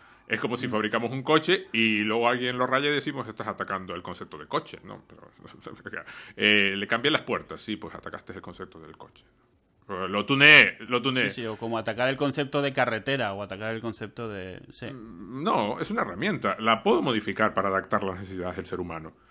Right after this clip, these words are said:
Speaker 1: Eh, rara vez el argumento, los argumentos de este tipo rara vez se expresan de forma de lo mejor para la humanidad o lo mejor para la sociedad o lo mejor para los individuos es X.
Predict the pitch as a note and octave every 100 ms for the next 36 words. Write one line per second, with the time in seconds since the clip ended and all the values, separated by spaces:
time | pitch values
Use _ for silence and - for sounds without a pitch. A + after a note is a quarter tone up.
0 | - - - - A#2+ A#2+ B2 E3 F#3+ F#3+
1 | F3 D3+ C#3 E3 G3+ - D#3 B2 B2+ B2
2 | F3+ F3+ E3+ E3 C#3+ C3 D3+ D3+ D#3+ C3
3 | - C3+ C3+ B2 B2 C3+ B2+ B2 B2+ -
4 | - - - _ _ - C3 B2+ C3 E3+
5 | E3 C#3 A#2 A2+ A#2+ C#3 A2 G#2+ A2+ G2+
6 | G#2 G#2 C#3+ A2 F#2+ A2 A2+ A2 G#2+ G#2+
7 | B2+ A2+ - A#2+ A2 - _ _ _ _
8 | _ _ - _ _ _ _ _ _ _
9 | - _ D3+ D#3 D3 -